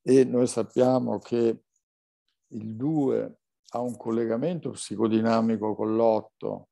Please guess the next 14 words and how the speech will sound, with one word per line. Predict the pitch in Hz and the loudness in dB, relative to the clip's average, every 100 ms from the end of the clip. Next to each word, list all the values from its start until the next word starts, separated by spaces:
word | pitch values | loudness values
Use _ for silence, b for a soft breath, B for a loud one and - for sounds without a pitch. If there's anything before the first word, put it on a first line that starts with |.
| _ _ _ _ | _ _ _ _
che, | - 110 113 - - | -4 2 2 2 -6
eh, | - 101 98 50 50 50 50 - - _ _ _ | -8 -6 -6 -6 -6 -6 -8 -12 -18 _ _ _
è | - | -4
uno | 104 117 117 | 2 6 6
degli | 104 104 107 | 6 6 6
enneatipi, | 110 107 104 - 120 117 113 110 107 - _ _ _ _ _ | 6 4 0 0 2 2 4 2 2 -4 _ _ _ _ _
eh, | - 101 98 | -4 -2 -2
più, | - 117 120 120 - - | 0 4 6 6 2 -4
eh, | 101 101 98 - | -2 -2 -2 -4
aggressivi, | 107 107 110 107 - - 139 120 101 101 98 - - | -4 0 2 2 0 4 8 8 6 0 -6 -8 -6
e | 123 123 123 - _ - | 2 4 4 0 _ -10
il | 104 | -4
due | 110 139 143 110 - _ _ _ _ _ _ _ _ _ - - | 4 8 8 6 2 _ _ _ _ _ _ _ _ _ -20 -14
va | - 104 117 120 123 - | -8 2 4 6 4 0